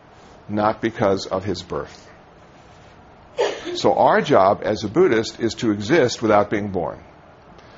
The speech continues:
And when we succeed, we never have to get old, we never have to get sick, and we never have to die. And we call that success nirvana.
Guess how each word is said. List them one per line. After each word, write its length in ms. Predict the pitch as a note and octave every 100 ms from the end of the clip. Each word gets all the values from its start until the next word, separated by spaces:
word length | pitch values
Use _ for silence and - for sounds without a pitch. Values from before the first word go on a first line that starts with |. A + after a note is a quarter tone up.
| - - -
And 160 | F#2+ G#2
when 180 | B2
we 100 | C3+
succeed, 680 | C#3+ F3 - - F#3+ C3+ B2+
we 120 | A2+
never 300 | G#2 A#2 A#2
have 180 | C#3 -
to 60 | C3+
get 140 | B2
old, 260 | B2+ C3 B2+
we 80 | E2+
never 240 | E2+ G2+
have 180 | G#2 G#2
to 80 | A#2
get 120 | A2+
sick, 240 | - G2 - - - -
and 120 | E2
we 60 | E2+
never 260 | F#2 G2+
have 240 | F#2 F#2 -
to 80 |
die. 340 | G2+ C#3 G2 D2
And 140 | D#2+
we 120 | F#2+ A2
call 320 | - A#2 A2
that 220 | G2+ G#2
success 720 | - G2 - D3 G#2+ - - - - -
nirvana. 640 | F#2 G2 F#2 G#2+ G2+ -